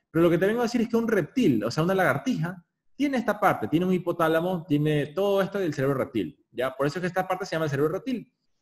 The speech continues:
¿Qué quiere decir? En un ser humano, si yo hago una imagen de la resonancia magnética del cerebro,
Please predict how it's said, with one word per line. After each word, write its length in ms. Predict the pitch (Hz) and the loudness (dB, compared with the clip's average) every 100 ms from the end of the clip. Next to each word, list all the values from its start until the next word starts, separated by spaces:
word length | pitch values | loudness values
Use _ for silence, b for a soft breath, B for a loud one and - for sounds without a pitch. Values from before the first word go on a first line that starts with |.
| _ | _
¿Qué 80 | 220 | -8
quiere 160 | 269 254 | -2 -2
decir? 240 | 247 208 | 0 0
En 100 | 143 | 0
un 120 | 180 | 0
ser 140 | 180 214 | 0 0
humano, 280 | 226 190 120 | 0 0 0
si 160 | 131 | 2
yo 120 | 151 | 4
hago 120 | 175 185 | 4 2
una 220 | 180 175 | 2 0
imagen 260 | 170 170 | 0 0
de 80 | 175 | 0
la 100 | 151 | 0
resonancia 360 | 135 143 156 160 | -2 -4 -4 -2
magnética 380 | 151 160 160 165 | -2 -2 -2 -4
del 100 | 160 | -4
cerebro, 400 | 208 175 190 | -2 -2 -4